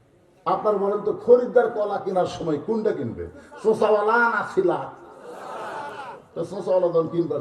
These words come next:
চাই, কলাওয়ালা বলতেছে, "ভাই, তুই কি কলা শিলা খাস না?" তো শিলাই তো খাই,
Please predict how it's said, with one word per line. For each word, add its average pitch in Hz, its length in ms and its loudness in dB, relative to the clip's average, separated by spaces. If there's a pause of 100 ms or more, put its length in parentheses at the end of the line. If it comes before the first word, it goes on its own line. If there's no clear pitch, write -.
চাই, 139 200 -2
কলাওয়ালা 151 360 -4
বলতেছে, 127 420 -8
"ভাই, 117 160 -6 (300)
তুই 190 120 -8
কি 190 120 -6
কলা 170 460 -6
শিলা 175 200 -2
খাস 110 280 -4
না?" 107 240 -6 (920)
তো 170 100 -6
শিলাই 220 420 0
তো 139 180 -4
খাই, 120 180 -4